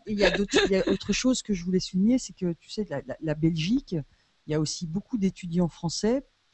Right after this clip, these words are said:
qui y vont pour, euh, les études vétérinaires et les études de, de médecine, parce que c'est plus facile là-bas, les concours d'entrée sont beaucoup moins difficiles qu'en France, donc quand ils ratent, euh, le, le concours de veto, par exemple, en France, ils vont à Belgique, si, il y a, il, mais, enfin, c'est connu et il y a eu des, des sujets là-dessus, donc, euh,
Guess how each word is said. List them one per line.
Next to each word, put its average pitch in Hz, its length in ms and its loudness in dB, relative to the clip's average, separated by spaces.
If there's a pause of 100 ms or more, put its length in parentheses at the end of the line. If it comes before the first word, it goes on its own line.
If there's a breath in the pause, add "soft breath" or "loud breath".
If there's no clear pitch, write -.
qui - 160 -10
y 165 80 -8
vont 220 240 -2
pour, 180 260 -4
euh, 151 300 2 (1200)
les 160 180 -2
études 175 220 -2
vétérinaires 190 600 4
et 196 60 2
les 170 160 2
études 180 300 -4
de, 160 120 2
de 156 140 2
médecine, 175 360 0
parce 254 140 -4
que 196 60 -8
c'est 180 140 -2
plus - 160 -10
facile 226 420 0
là-bas, 196 240 6
les 170 100 2
concours 170 300 -4
d'entrée 170 240 0
sont - 140 0
beaucoup 180 260 -2
moins 226 140 8
difficiles 190 320 -2
qu'en 180 120 2
France, 254 280 0
donc 180 160 0
quand - 260 -2
ils 180 60 6
ratent, 202 320 6
euh, 139 160 6 (420 soft breath)
le, 151 240 4
le 151 140 4
concours 165 580 0
de 147 100 -2
veto, 175 320 -2
par 180 120 -4
exemple, 156 280 -6
en 143 40 -8
France, 247 280 -6
ils 175 40 -6
vont 165 100 2
à 165 60 4
Belgique, 196 380 -2
si, 220 160 -6
il 190 80 0
y 160 260 2
a, 151 40 2
il, 143 120 0
mais, 143 200 6
enfin, 147 220 6
c'est 160 140 4
connu 196 340 10
et 208 60 10
il 160 80 4
y 156 60 8
a 143 40 8
eu 156 220 0
des, 147 180 -2
des 156 140 -4
sujets 196 360 6
là-dessus, 214 360 8
donc, 170 180 8
euh, 139 60 8